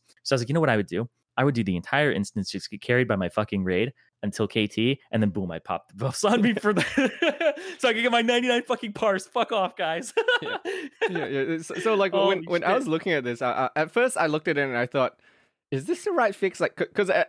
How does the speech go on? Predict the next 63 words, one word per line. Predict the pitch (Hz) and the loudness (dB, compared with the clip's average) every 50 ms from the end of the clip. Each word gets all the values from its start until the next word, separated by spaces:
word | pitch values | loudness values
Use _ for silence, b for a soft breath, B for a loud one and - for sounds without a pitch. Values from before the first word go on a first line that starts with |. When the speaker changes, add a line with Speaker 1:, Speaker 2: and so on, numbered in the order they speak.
| _ - | _ 0
Speaker 2:
I | 185 | 0
was | 196 - | 0 0
thinking, | - 214 208 202 202 202 175 175 - | 0 -2 -2 -2 -4 -6 -8 -8 -6
"Man, | - 160 170 165 156 151 | -2 0 2 2 2 0
if | - 165 | 0 0
they're | - - | 0 0
just | 196 269 269 240 - 180 | 0 0 -2 -2 -2 0
gonna | 190 180 156 | 2 2 2
do | 131 143 147 | 2 2 0
this, | 156 139 | 0 0
they | 156 151 | -2 -2
could | - 160 135 | -2 -2 -4
just | 156 156 - | -4 -6 -4
put, | 185 147 | -2 0
like, | 147 131 - | 0 0 0
an | 123 107 | 0 0
N | - 123 139 | 2 0 0
P | - 151 131 | 0 -2 -2
C | - 143 131 | 0 0 0
at | 113 | 0
the | 107 | 0
start | - - - 113 110 110 | -2 -2 0 2 2 2
of | 127 113 | 2 0
the | - 107 - | -2 -4 -4
instance | 95 101 110 - - 110 104 101 98 - | -4 -6 -6 -4 -4 -2 -2 -4 -6 -6
that | - 85 - | -6 -6 -4
just | 98 113 123 | -4 -6 -6
Speaker 1:
Mm-hmm. | 123 117 117 | -4 -4 -4
Speaker 2:
gives | 117 110 - | -4 -4 -4
you | 117 107 | -6 -4
buffs, | 90 107 101 101 - - - | -2 0 0 0 0 -2 -4
and | - 104 98 98 | -6 -4 -4 -4
you | 104 120 | -4 -2
can't | - 170 147 143 139 | 0 0 0 2 2
get | 139 131 | 2 2
it | 127 | 2
more | 120 117 120 120 | 2 2 2 2
than | 113 110 | 2 2
once | 107 107 107 113 - 113 | 2 2 2 0 0 -2
in | 101 | -4
a | 95 | -4
twenty-four | - - 110 104 - - 104 | -2 -2 -2 -2 0 0 0
hour | 95 98 95 | 2 2 0
period | - - 135 139 139 131 | 0 -2 0 0 0 0
or | 131 | 0
something | - 147 135 139 131 | -2 -2 -2 -2 -2
like | 120 123 | -2 0
that, | 135 131 131 - - B B B B B B | 2 2 2 0 -2 B B B B B B
just, | 120 117 113 - 165 | -8 -8 -8 -8 -6
just | - - - - | -6 -4 -4 -2
to | 139 | -2
Speaker 1:
Yeah. | 123 | -2
Speaker 2:
make | 123 123 - 123 | -2 -4 -4 -4
it | - - | -6 -6
easier." | 110 110 123 131 156 170 190 220 - _ b b b b b b b | -6 -6 -4 -4 -2 -4 -4 -4 -8 _ b b b b b b b
But | 165 165 | -2 0
then | 156 208 240 | 2 2 2
I, | 269 262 240 - - - | 4 2 2 0 0 -2
I | 147 | -4
thought | - - 170 180 180 | 0 2 2 2 2
about | 165 135 131 117 | 2 2 2 2
this, | 113 113 113 - - | 2 -2 -4 -4 -4
and, | - 117 117 110 110 107 110 131 156 156 | -4 -2 -2 -2 -4 -6 -8 -10 -12 -14